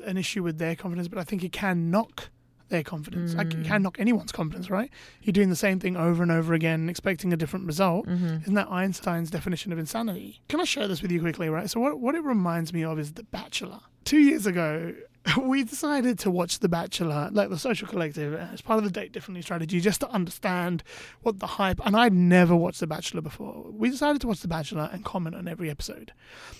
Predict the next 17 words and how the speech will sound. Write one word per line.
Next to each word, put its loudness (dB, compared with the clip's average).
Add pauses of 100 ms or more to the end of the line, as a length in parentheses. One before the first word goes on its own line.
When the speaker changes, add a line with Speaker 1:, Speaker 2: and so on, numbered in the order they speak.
(160)
Speaker 1:
And 4
something -2
came 4
to 0
light 0
for -8
me 4
watching -4
that, -10 (140)
'cause 0
it's 2
just 0
entertainment, 0
right? -8 (180)
You 4
got 2
this 2